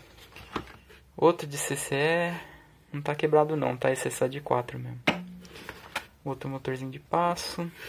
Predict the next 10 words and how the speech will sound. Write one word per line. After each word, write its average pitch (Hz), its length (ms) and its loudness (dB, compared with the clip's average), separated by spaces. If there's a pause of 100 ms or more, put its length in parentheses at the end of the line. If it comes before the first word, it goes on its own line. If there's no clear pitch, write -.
(2250)
Esse - 140 0
aqui 147 140 0
é - 20 4
um 139 640 -2
amplificador, 139 680 2
tá? 139 160 2
Que 143 100 -8
funciona 131 320 -4
com 123 140 -8
pilha. 147 400 -2